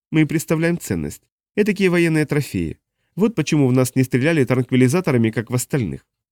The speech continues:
«Кином руководили высшие силы, просто он этого не осознавал», бормотала Зелей. «Он сдал меня надзирателям, чтобы те привели меня сюда. Затем пришел освободить меня и спас всех остальных». «А мне казалось, тут есть моя заслуга»,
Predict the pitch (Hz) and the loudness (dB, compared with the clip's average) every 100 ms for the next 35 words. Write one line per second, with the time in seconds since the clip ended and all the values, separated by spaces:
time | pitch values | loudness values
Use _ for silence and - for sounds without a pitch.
0 | _ _ _ _ _ - 247 165 147 143 | _ _ _ _ _ 0 2 2 2 2
1 | 156 214 175 196 - 170 - 208 117 - | 2 2 2 2 0 0 0 0 0 -4
2 | _ 180 202 - 208 202 156 135 151 165 | _ -4 -2 0 2 2 2 2 2 0
3 | 185 175 202 117 - _ _ 123 123 123 | -2 -2 0 -2 -4 _ _ 0 2 2
4 | 120 107 104 120 87 - _ _ _ - | 2 0 2 0 0 -6 _ _ _ -2
5 | 165 160 226 180 143 147 147 202 214 147 | 0 2 2 2 2 2 2 0 2 0
6 | 135 - 160 165 208 151 170 185 175 165 | 2 2 0 0 0 0 0 0 0 -2
7 | - 143 95 - _ - 127 160 175 170 | -4 -4 -4 -6 _ -4 -2 0 -2 -4
8 | - 156 - 156 160 214 160 123 - - | -2 -2 0 0 0 0 0 0 0 -4
9 | 131 - 214 - 165 180 - 147 98 - | -6 -2 -2 -2 -4 -4 -2 -2 -2 -6
10 | _ _ _ _ _ _ _ - 127 135 | _ _ _ _ _ _ _ 0 2 4
11 | 139 160 170 170 160 151 170 - 202 175 | 2 0 0 -2 -6 -4 -4 -2 -2 0
12 | 110 - 98 95 | -2 -4 -4 -6